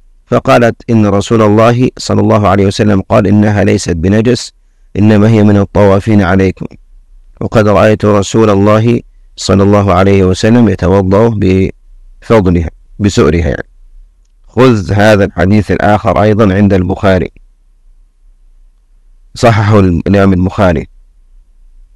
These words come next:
وهو عند أبي داود من حديث كبشة بنت كعب بن مالك. كعب بن مالك هذا الصحابي الجليل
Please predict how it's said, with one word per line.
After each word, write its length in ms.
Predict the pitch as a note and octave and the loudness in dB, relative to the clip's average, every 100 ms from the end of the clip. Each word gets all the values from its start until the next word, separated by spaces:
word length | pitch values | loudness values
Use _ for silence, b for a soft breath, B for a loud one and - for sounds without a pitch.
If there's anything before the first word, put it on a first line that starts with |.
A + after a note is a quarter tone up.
| _ | _
وهو 420 | - F#2 F#2 G#2+ G2+ | -4 -2 0 2 2
عند 240 | G2 F#2+ | 2 2
أبي 260 | G2 F#2+ E2+ | 2 2 0
داود 300 | E2 B1 - - _ _ - | 0 -2 -8 -20 _ _ -4
من 180 | G2+ F#2 | 0 0
حديث 400 | E2+ F#2+ G#2 F#2 | 0 0 0 0
كبشة 400 | F#2+ G#2+ - G2 | 0 0 0 -2
بنت 320 | G2+ F#2 F#2 F2+ | 0 0 -2 -2
كعب 260 | G#2+ F2+ | -4 -2
بن 260 | G#2 F#2+ G#2 | -2 0 0
مالك. 460 | G#2+ G#2 E2 - - _ _ _ _ _ | 2 0 -2 -10 -20 _ _ _ _ _
كعب 200 | - F#2 | -2 0
بن 240 | F#2+ G2 G#2 | 0 0 2
مالك 320 | A#2 A2 G#2 | 2 2 0
هذا 160 | A2 G2 | 0 0
الصحابي 420 | F#2 G2+ A2 G#2 | -2 0 0 2
الجليل 580 | F2+ G2 G#2+ B2+ C3+ | 0 0 2 2 2